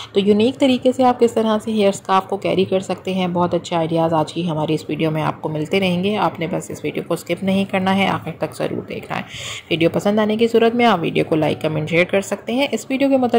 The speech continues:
कुछ कहना चाहें तो ज़रूर हमें comment section में बताएं। कुछ और जानना चाहते हों, पूछना चाहते हों या फिर किसी भी किस्म का आइडिया देना चाह रहे हों तो आप हमें ज़रूर बता सकते हैं।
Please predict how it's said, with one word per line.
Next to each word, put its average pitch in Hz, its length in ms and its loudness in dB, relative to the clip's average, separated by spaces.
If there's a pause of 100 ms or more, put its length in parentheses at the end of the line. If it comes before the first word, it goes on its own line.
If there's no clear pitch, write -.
कुछ 233 220 0
कहना 214 260 -2
चाहें 214 300 2
तो 202 100 0
ज़रूर 160 320 0
हमें 190 220 0
comment 196 280 -2
section 202 300 -8
में 202 100 -2
बताएं। 202 300 -2 (440)
कुछ 202 160 0
और 262 140 6
जानना 254 260 4
चाहते 247 300 2
हों, 254 180 2
पूछना 254 340 -4
चाहते 214 300 2
हों 214 160 2
या 175 180 2
फिर 180 200 2
किसी 196 320 -4
भी 208 180 2
किस्म 165 320 -2
का - 140 -4
आइडिया 160 400 0
देना 175 280 2
चाह 196 180 4
रहे 196 120 4
हों 202 180 0
तो 196 100 0
आप 202 180 2
हमें 208 160 2
ज़रूर 175 300 -2
बता 180 300 0
सकते - 280 -8
हैं। 190 260 0